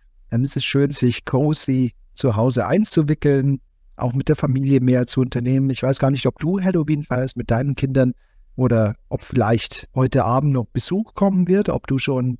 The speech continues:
Süßes oder was Saures <laughs> vorbereitet hast. Ich wünsche dir auf jeden Fall ganz, ganz viel Spaß, auch einen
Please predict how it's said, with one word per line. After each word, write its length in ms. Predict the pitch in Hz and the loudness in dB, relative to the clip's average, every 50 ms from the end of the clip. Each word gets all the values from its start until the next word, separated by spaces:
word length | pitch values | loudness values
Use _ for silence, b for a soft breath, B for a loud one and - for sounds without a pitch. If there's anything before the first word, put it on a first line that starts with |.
| - - | -10 -18
Süßes 680 | - - - 165 180 180 - 165 160 160 151 - - - | -14 -8 -6 -4 -4 -2 0 0 0 0 0 -2 -6 -10
oder 240 | 110 120 - 113 - | -8 -6 -6 -6 -6
was 140 | 107 - - | -6 -4 -2
Saures 380 | 131 127 - - 180 160 - | 0 0 2 2 2 0 0
<laughs> 20 | - | 0
vorbereitet 680 | - 160 127 - 196 - 139 - 147 - 151 139 - | -2 -2 -2 0 -2 -2 -2 -2 -2 -2 -4 -4 -4
hast. 220 | 127 131 123 - - _ _ _ _ _ _ - | -4 -6 -6 -8 -12 _ _ _ _ _ _ -6
Ich 200 | 170 165 - - | -6 -4 0 2
wünsche 180 | 208 196 - | 0 0 2
dir 100 | - 151 | 0 0
auf 140 | 147 143 - | 0 0 0
jeden 160 | 143 139 135 | -2 -2 -2
Fall 180 | 131 - 127 131 | 0 0 0 0
ganz, 280 | - - 127 139 147 - | 2 0 -2 -2 -2 -2
ganz 300 | - 135 131 123 - - | -2 -2 -2 -2 -6 -10
viel 480 | - - 123 117 113 110 107 110 123 - | -10 -6 -4 -2 -2 -2 -2 -4 -8 -10
Spaß, 480 | - - - 117 110 139 185 - - | -10 -8 -4 -4 -2 -2 -2 -4 -4
auch 140 | 117 120 120 | -4 -4 -2
einen 320 | 117 110 113 113 113 110 | -2 -2 -2 -2 -4 -6